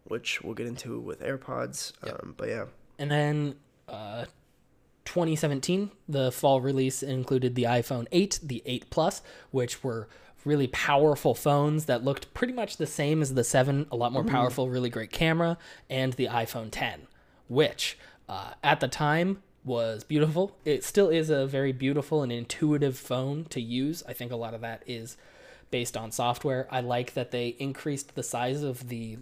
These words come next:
Speaker 2: lock button. Um, the notch. We have to talk about the notch when we talk about the history of the iPhone and its design.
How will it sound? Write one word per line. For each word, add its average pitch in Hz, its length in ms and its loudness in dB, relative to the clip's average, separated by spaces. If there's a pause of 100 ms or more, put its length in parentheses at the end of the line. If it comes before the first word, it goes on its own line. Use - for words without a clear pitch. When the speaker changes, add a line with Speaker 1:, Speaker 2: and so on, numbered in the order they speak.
Speaker 2:
lock 113 320 -10
button. 185 380 0 (320)
Um, - 340 -20 (520)
the 127 500 -2 (140)
notch. 143 500 -4 (160)
We 127 100 -4
have 170 220 6
to - 60 -6
talk 131 200 0
about - 200 -10
the - 40 -12
notch - 320 -10
when 120 140 -6
we 117 80 -10
talk 110 240 -8
about 113 200 -12
the - 60 -14
history 160 320 0
of 139 100 2
the 139 80 0
iPhone 117 380 -2
and 101 100 -14
its 113 140 -14
design. 107 480 -14